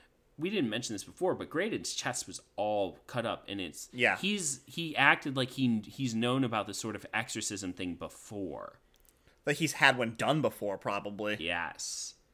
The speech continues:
Speaker 1: So I'm interested to get more information on him, and, uh, he's show, he is, him
Speaker 2: He's an
Speaker 1: and
Speaker 2: interesting
Speaker 1: Borman
Speaker 2: character.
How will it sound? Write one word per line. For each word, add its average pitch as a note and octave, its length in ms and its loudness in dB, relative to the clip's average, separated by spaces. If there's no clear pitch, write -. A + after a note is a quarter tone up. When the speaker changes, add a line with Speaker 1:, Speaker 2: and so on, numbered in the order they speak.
Speaker 1:
So G2 480 0
I'm D#3 180 2
interested B2+ 520 -4
to F#2 220 0
get A2+ 220 -6
more G#2+ 240 -4
information F#2 560 -6
on D2+ 160 -6
him, E2 320 -8
and, D#2+ 100 -10
uh, E2 120 -6
he's B3+ 480 2
show, D#3+ 300 2
he F3+ 360 -2
is, E3 360 0
him E3+ 180 0
Speaker 2:
He's B3 80 4
an C4 100 6
Speaker 1:
and C3 120 0
Speaker 2:
interesting A#2+ 440 4
Speaker 1:
Borman A2 80 2
Speaker 2:
character. G#2 580 2